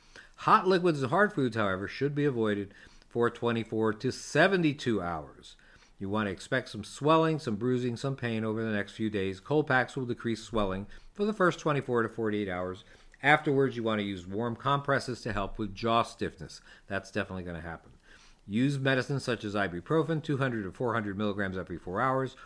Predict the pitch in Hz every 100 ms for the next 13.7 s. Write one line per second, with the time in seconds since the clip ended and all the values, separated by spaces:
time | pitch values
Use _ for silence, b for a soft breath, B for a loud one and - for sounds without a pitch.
0 | B 123 175 - 170 - 135 127 120 135
1 | 127 131 104 98 95 101 95 101 98 104
2 | 180 185 104 92 90 92 - 95 123 107
3 | 71 - B B B B B - 98 -
4 | 143 143 139 139 147 147 B B B -
5 | 95 - 135 113 147 185 - 151 143 156
6 | 180 165 147 135 131 131 127 120 117 139
7 | 123 117 117 117 - b - 147 131 120
8 | - 104 107 - 104 110 110 107 147 147
9 | 143 B B _ - 120 117 - - 170
10 | 214 196 156 113 - 110 101 90 - 104
11 | 107 110 110 113 120 110 110 113 104 B
12 | B B B - 98 92 90 98 - 113
13 | - 104 98 92 90 90